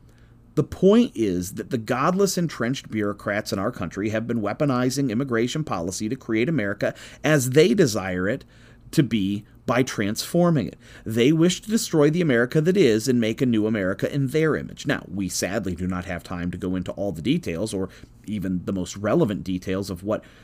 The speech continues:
immigration policies are and why, but here's what you want to pay attention to.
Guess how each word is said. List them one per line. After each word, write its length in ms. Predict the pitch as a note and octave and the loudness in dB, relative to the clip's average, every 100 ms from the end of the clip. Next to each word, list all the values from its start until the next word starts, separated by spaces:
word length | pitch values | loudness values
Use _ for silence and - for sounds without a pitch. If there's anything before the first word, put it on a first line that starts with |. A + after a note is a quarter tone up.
| - - | -20 -6
immigration 520 | A#2 G2+ G#2+ G#2 G2 | -4 -2 -2 -2 -4
policies 460 | G2+ G2+ G2 F#2+ F#2+ | -6 -6 -6 -4 -4
are 140 | F2 | -6
and 100 | D2+ - | -8 -2
why, 320 | C#3+ A2+ F2+ - - - - | 0 0 -4 -10 -20 -20 -4
but 220 | B2+ D#3+ - D3 | 2 2 0 0
here's 280 | C#3+ A3+ | 4 6
what 140 | F3+ - | 6 4
you 60 | |
want 160 | D3 G#2 | 4 2
to 100 | - | 0
pay 100 | A2 | -2
attention 420 | - G#3 A3+ C3 | 2 2 4 2
to. 240 | - C2+ | -2 -6